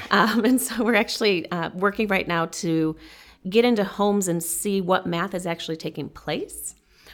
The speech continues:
Because when you give parents surveys about math, they often report doing very little math, but when you observe activities, you see math happening in other settings. So parents might not see the grocery store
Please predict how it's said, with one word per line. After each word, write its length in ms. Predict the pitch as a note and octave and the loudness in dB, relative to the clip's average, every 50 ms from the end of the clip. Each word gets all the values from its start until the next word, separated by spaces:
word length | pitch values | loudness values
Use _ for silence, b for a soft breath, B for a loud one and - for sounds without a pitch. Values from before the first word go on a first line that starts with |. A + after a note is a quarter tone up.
| B B | B B
Because 440 | - G3+ G3+ - G3+ G#3+ G#3 G3+ G3+ | -6 -6 -6 -6 -4 -2 -2 -2 0
when 140 | G3+ G#3 G#3 | 0 0 0
you 140 | G#3 G3+ F#3+ | 0 0 0
give 260 | G#3 - D#4 D4+ - | -2 -4 -4 -6 -6
parents 340 | - - F4 D4+ A3 - - | -6 -2 -2 -2 -2 -2 -4
surveys 400 | - E4 F4 E4 B3+ A#3 G#3 G#3 | -2 -2 -2 0 0 0 0 -2
about 320 | F#3+ G3 F3+ E3+ - - | -2 0 0 0 0 -2
math, 360 | F3 F3 E3 E3 D#3+ E3 E3 | -4 -2 0 0 -2 -2 -2
they 100 | - F#3+ | -4 -4
often 540 | - G#3+ A#3 A#3 A#3 A#3 G#3 F3+ F3 - - - | -2 -2 -2 -2 -2 -4 -4 -2 -4 -4 -6 -6
report 460 | F3+ F3 E3+ - - F3+ F3 - E3 | -6 -8 -8 -4 -4 -2 -2 -2 -2
doing 220 | F3 F3+ E3 D#3+ | -2 -2 -2 0
very 200 | D#3+ D#3+ D#3 D#3 | 0 0 -2 -2
little 340 | D3+ D3+ D3+ D#3 D#3+ E3+ G3+ | -2 -4 -4 -2 -2 -2 -2
math, 380 | G#3+ A3 A3+ A#3 B3 B3+ A#3+ - - | -2 -2 -2 -4 -4 -6 -8 -8 -6
but 140 | G3 F3+ F#3 | -6 -4 -4
when 120 | F#3 F#3 | -2 -2
you 120 | F3+ F#3 F3 | -2 0 0
observe 440 | E3 E3 E3 E3+ F3+ F3 F3 F3 | -2 -2 -4 -4 -2 0 0 0
activities, 720 | E3 D3 D3 - - - F3+ F#3+ G3+ A#3+ C#4 E4+ F4 - - | -2 -4 -6 -10 -12 -10 -10 -8 -6 -6 -6 -6 -6 -8 -8
you 80 | A3 | -10
see 380 | G#3 - - - - G#3+ G3+ G3 | -8 -8 -10 -6 -2 -2 0 0
math 380 | F#3 F3 E3+ E3 D#3 E3 - - | 0 0 0 0 0 -2 -6 -6
happening 440 | - E3 D3 - C#3+ C#3+ C3+ C3 | -6 -6 -4 -4 -6 -6 -6 -6
in 120 | B2+ B2+ G#2+ | -6 -8 -8
other 200 | D#2+ - F#2 - | -6 -6 -8 -8
settings. 520 | - - - - - - - - - - | -10 -12 -12 -12 -10 -10 -12 -12 -12 -12
So 260 | - - F3 D#3+ D#3+ D#3+ B B B B B B B _ | -6 -2 -2 -2 -2 -2 B B B B B B B _
parents 340 | - - C4+ C#4+ C4+ A#3 - | -8 -4 -2 -2 -2 -2 -2
might 200 | A3+ G#3+ G#3 F#3+ | 0 0 0 0
not 200 | G3+ G3 F#3 - | 0 -2 -2 -2
see 120 | - F#3+ | -4 -4
the 80 | F#3 E3+ | -4 -4
grocery 380 | E3 E3 D#3 D#3+ D#3+ F#3 F3+ F#3 | -2 0 -2 -2 0 -2 -6 -6
store 540 | F3+ - - F#3 F3+ F3+ F#3 G3 G3 G3+ | -6 -4 -2 0 2 2 2 2 0 -4